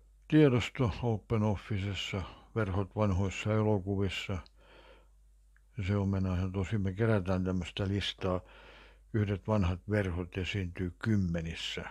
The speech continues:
kotimaisissa elokuvissa. Sisäpiirin vitsi. On myös semmoiset pallonverhot, kun esiintyy monissa elokuvissa, ja yksi vanha tuoli. Joo, mielenkiintoisia listoja tulee. Mutta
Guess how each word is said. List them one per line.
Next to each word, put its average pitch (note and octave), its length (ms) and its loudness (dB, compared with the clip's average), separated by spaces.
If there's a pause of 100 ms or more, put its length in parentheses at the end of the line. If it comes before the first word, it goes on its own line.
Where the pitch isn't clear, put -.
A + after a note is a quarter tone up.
kotimaisissa F#2 840 -6
elokuvissa. G2 760 -6 (200)
Sisäpiirin G2 680 -6
vitsi. F#2+ 420 -6 (800)
On A2 120 2
myös G2+ 280 2 (120)
semmoiset F2+ 300 -4 (100)
pallonverhot, G2+ 760 0
kun F#2+ 220 -2
esiintyy F2+ 460 -2
monissa F#2 540 -2
elokuvissa, F2 680 -4
ja F2+ 180 -2
yksi E2+ 200 -8
vanha F2 320 -4 (140)
tuoli. F#2 500 0 (1400)
Joo, F2+ 360 -6 (340)
mielenkiintoisia G2 880 -2
listoja F#2+ 480 -2
tulee. F#2+ 380 0 (840)
Mutta A#2 520 4